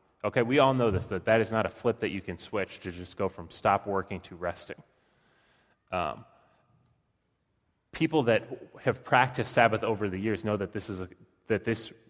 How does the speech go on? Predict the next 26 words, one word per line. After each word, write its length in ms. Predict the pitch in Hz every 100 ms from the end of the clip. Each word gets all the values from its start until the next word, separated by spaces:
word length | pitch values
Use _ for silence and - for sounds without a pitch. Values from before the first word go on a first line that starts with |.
| _ -
is 300 | 123 107 - - _ _ _ _ _ -
a, 280 | 117 120 -
something 360 | 143 120 117
that 220 | 110 -
takes 300 | - 135 -
intentionality. 840 | 117 113 120 - 104 101 101 92 104 _ _ _ _ -
So 280 | - 117 -
many 260 | 120 139 143
of 100 | 139
the 80 | 113
rituals 460 | 110 131 127 107
associated 560 | 95 - 117 113 113 98
with 220 | 98 92
Sabbath 560 | - 101 101 95 - -
from 320 | 98 90 87 - _ _ _ _ _ _ _ _ _ _ _
other 220 | 117 117 117
communities 640 | - 110 113 113 98 90
or 60 | 87
cultures 580 | - 135 131 90 - - _ _ _ _ _ 104 -
do 220 | 147 156
acknowledge 640 | 113 104 117 131 107 92
that 100 | 107
we 120 | 110
can't 260 | 127 151 120
just 260 | 120 92 95
downshift 600 | 110 120 110 - 107